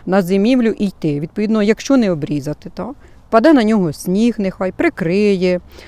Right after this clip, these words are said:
інші листочки попадають на нього, і все. І от ті патогенчики будуть гарно під зимовою подушкою зимувати, під сніговою. Але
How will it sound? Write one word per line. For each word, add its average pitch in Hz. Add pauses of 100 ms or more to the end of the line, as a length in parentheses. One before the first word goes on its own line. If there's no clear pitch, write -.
(200)
інші 349
листочки 262
попадають 208
на 202
нього, 196
і 302
все. 185
І 285
от 254 (240)
ті 247
патогенчики 220
будуть 202
гарно 202
під 226
зимовою 185
подушкою 196
зимувати, 208
під -
сніговою. 165 (420)
Але 254